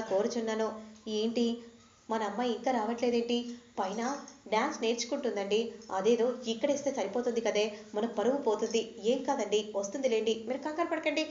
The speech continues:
అనే విధంగా అంటూ ఉంటుంది. "ఏంటి, డ్యాన్సా?" అని రామాదేవి అంటూ ఉంటే, "అవును మేడం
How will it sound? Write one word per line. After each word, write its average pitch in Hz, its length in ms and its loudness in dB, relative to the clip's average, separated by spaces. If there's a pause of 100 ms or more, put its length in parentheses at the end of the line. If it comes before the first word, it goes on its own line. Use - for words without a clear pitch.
(260)
అనే 208 200 -2
విధంగా 208 380 -2 (100)
అంటూ 202 300 -4
ఉంటుంది. 220 380 4 (200)
"ఏంటి, 220 280 2 (180)
డ్యాన్సా?" 226 460 2 (400)
అని 220 220 2 (140)
రామాదేవి 226 520 2
అంటూ 214 280 0
ఉంటే, 220 240 2 (360)
"అవును 330 260 4
మేడం 220 320 4